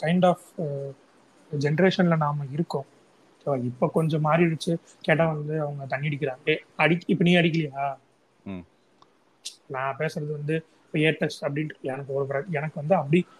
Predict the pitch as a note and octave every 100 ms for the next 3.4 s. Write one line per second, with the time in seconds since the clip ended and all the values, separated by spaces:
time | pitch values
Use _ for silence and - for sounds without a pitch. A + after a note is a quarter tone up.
0 | _ - F#3+ G#3+ F3 C#3+ C3 - _ _
1 | C#3+ C#3 F#2 _ - _ _ _ _ _
2 | _ _ C#3+ E3 F#3+ G3 F#3+ D#3 G#3 A3
3 | A3 F3 E3+